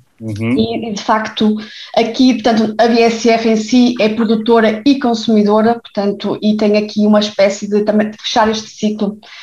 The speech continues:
Speaker 2: E, eh, pegando no, no, especificamente no meu trabalho atual, que tem a ver com a digitalização e pegada de carbono, um, um dos, um dos pontos foi trazer transparência.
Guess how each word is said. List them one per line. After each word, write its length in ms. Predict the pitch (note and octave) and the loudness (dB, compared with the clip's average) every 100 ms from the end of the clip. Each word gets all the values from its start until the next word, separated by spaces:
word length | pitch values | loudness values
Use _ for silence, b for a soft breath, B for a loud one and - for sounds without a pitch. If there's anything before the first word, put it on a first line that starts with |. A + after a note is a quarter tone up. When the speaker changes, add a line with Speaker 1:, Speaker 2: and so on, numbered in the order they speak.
| B B - B3+ | B B -2 2
Speaker 2:
E, 240 | B3 B3+ | 4 6
eh, 280 | A#3+ A3+ G#3+ - | 4 2 -2 -4
pegando 520 | D4+ C4 D4+ D4 D#4+ - | -2 2 4 4 2 4
no, 180 | C#4 D4+ | 4 4
no, 600 | C#4 C4+ C#4 D4 C#4 - | 4 4 4 6 4 0
especificamente 680 | B3+ - - D4+ D4+ D4+ D4+ | -6 -8 -6 2 2 2 4
no 100 | C#4+ | 4
meu 160 | C4+ C4 | 4 2
trabalho 280 | B3 A#3 | 0 0
atual, 600 | A3+ - A3 A3 B3+ D#4 D#4+ | -2 0 2 4 4 0 -4
que 100 | D4 - | -10 -2
tem 160 | A#3 | 0
a 40 | A3 | 2
ver 160 | A#3+ | 0
com 100 | A#3 | 0
a 60 | A3+ | 2
digitalização 640 | B3+ B3 A#3 A3+ A3+ A#3+ | 2 0 0 0 0 0
e 80 | B3+ | 0
pegada 320 | B3 A3 A3 | 0 2 2
de 80 | G#3+ | 2
carbono, 600 | G#3+ F#3+ G#3+ A#3 C4 C#4+ B B B B B - | -2 2 2 4 2 0 B B B B B 0
um, 420 | E4+ E4 - E4 | 2 2 2 2
um 60 | D4 | 2
dos, 180 | C4+ - - | 0 -8 -6
um 140 | C4 C4 | 0 0
dos 140 | B3 | 0
pontos 280 | - C4+ C#4 | 0 2 2
foi 440 | - C4 B3 C4+ | 0 2 2 2
trazer 320 | - B3+ A#3 C#4 | 0 2 2 2
transparência. 920 | D4 C#4 - A#3 A3 C4 D4 F4 | 2 0 0 0 2 0 0 -2